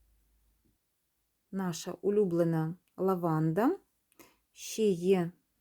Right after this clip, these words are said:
два таких моточка. І ще один маленький. Е, на дорослий виріб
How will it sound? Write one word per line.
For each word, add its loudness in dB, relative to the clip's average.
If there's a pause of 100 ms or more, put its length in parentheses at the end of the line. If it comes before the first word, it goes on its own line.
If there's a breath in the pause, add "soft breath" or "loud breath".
(120)
два -4
таких -16 (220)
моточка. -4 (680)
І -14
ще -10
один -6
маленький. 0 (640 loud breath)
Е, -6
на 0 (180)
дорослий 0
виріб 2